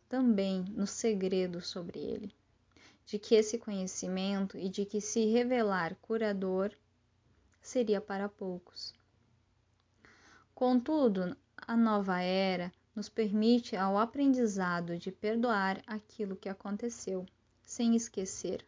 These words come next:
mas deixar de ser pesado, para assim transmitirmos novamente os conselhos, os saberes e a essência dessas virtudes,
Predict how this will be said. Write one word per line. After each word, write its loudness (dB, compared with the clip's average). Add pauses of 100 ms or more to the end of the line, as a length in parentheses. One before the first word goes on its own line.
(140)
mas -4
deixar 0
de -8
ser -6
pesado, -6 (1400)
para 2
assim 6
transmitirmos 0
novamente -2
os -18
conselhos, 0 (280)
os -10
saberes -2 (400)
e 0
a 4
essência 0 (200)
dessas -4
virtudes, -10